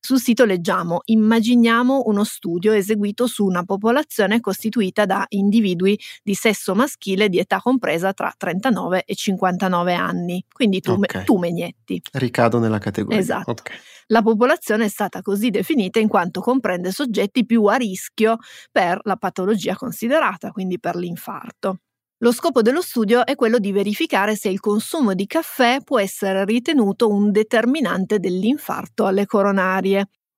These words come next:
Speaker 2: Mm.
Speaker 1: E quindi, sempre sul sito quaderni di epidemiologia punto it, leggiamo: "Per lo studio è stato reclutato un campione di duemilaseicento persone, di cui milletrecento forti bevitori di caffè." Tu bevi caffè, Megnetti?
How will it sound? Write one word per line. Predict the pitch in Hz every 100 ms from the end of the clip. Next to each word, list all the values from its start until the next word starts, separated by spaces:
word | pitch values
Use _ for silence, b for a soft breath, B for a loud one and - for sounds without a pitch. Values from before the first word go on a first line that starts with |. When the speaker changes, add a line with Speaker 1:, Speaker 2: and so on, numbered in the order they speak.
| -
Speaker 2:
Mm. | 135
Speaker 1:
E | 117
quindi, | 427 226 180 180 202 269
sempre | - 180 175 180 180
sul | - 185 180 185
sito | 190 208 202 185
quaderni | 185 185 202 196
di | 185
epidemiologia | 185 202 190 196 208 220
punto | 185 226 269 370
it, | 196 190
leggiamo: | 220 214 208 190 185 190
"Per | 262
lo | 233 359
studio | - 202 208
è |
stato | 190 - 202 -
reclutato | 226 214 196 214 180 196
un |
campione | 190 202 196 247 214 196 185 B B B
di | 214 202
duemilaseicento | 202 196 175 190 170 - 185 185
persone, | - 226 - 226 302
di | 226
cui | 165 190
milletrecento | 190 220 196 185 - 190 - 196 190 -
forti | 185 202 208 - 214
bevitori | 208 196 202 196 185
di | 180
caffè." | 196 - - 202 233 - b b
Tu | - 202
bevi | 196 185
caffè, | 202 190 196
Megnetti? | 226 233 226 - 226